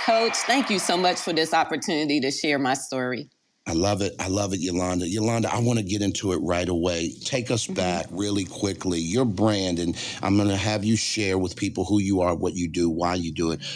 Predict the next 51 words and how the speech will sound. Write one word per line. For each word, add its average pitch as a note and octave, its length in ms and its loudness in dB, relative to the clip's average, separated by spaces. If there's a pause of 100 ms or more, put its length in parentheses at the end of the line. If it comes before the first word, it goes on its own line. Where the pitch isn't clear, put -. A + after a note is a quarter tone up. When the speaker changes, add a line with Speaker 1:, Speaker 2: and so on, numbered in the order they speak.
(120)
Speaker 2:
who C3+ 100 4
you G2+ 160 2
do F#2+ 200 0
it F2+ 80 -4
for. F#2 140 -2
But G2+ 140 0
I B2 40 2
wanna B3+ 220 4
get A2 220 0
into G2 340 -2 (260)
how - 260 0
did D#3 200 0
your A2 120 0
childhood F#2+ 640 0
and E2 100 0
how A2 160 2
did A2 140 2
the G#2+ 60 0
military F#2 840 0
inform F2 600 0 (220)
your F2+ 140 -6
brand? D2+ 320 -2
Take - 220 -4
us - 100 -6
back. - 260 -8 (1300)
Speaker 1:
Well, F#3 400 4
I F3 200 4
can D#3+ 200 2
tell D3+ 380 4
you, C#3 180 2
just D3+ 260 -2
going D#3 320 0
back, C#3 280 2
being D3 320 -2
raised D3 440 0
in C#3 120 -4
Philly, B2 680 0
um, C3 520 -2
if C#3+ 160 -4
you G3+ 140 -2
know F#3 160 0
anything F#3+ 420 -2
about D#3 320 0
living D3 260 -2
in C3+ 120 0
the A#2+ 80 -2
city, C3+ 300 -2
you B2+ 240 -4
gotta C3 260 2
be A2+ 180 -4
tough. - 420 -6